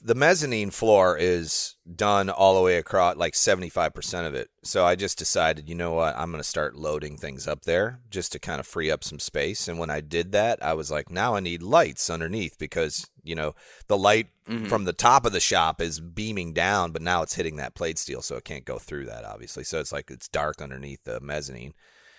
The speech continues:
Speaker 1: And, um, I had, from my old shop, I have these big strip lights. They're, like, eight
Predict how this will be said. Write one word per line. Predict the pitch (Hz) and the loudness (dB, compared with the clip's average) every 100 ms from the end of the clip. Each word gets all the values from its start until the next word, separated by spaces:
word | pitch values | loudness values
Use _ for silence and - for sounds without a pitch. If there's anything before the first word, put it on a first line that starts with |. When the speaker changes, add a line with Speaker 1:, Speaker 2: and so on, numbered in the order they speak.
| _ _ | _ _
Speaker 1:
And, | - 90 87 85 | -4 -2 -2 -2
um, | 85 82 82 | 0 0 0
I | 95 | 0
had, | 104 107 101 95 87 | 2 4 4 2 -2
from | - 98 | -4 -2
my | 82 | -2
old | 76 110 113 | 2 2 2
shop, | - 78 82 - | 0 0 -2 -4
I | 87 | -2
have | 104 90 | -2 -2
these | 82 78 | -8 -12
big | 73 160 147 120 | -4 -2 0 0
strip | - - - 120 - 95 | 0 0 2 2 2 0
lights. | 87 65 - | 0 0 -2
They're, | 95 | 0
like, | 95 | 2
eight | 90 101 | 2 0